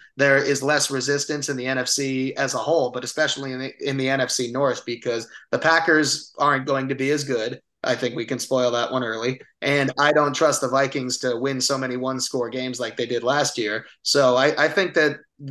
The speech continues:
that's a formula where if everything breaks right,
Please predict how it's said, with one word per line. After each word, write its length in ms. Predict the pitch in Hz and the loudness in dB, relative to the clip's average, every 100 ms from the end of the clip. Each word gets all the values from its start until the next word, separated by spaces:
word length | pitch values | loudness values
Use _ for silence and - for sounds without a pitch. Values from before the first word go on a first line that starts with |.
| 131 | -12
that's 400 | 143 175 170 - | 2 6 6 4
a 80 | 156 | 2
formula 480 | - 160 147 143 135 | 4 2 4 2 4
where 200 | 135 127 | 2 0
if 160 | 131 - | -2 -4
everything 440 | 170 175 165 156 | -2 2 2 0
breaks 340 | 139 143 131 - | -2 -2 -2 -4
right, 260 | 135 107 | -2 -4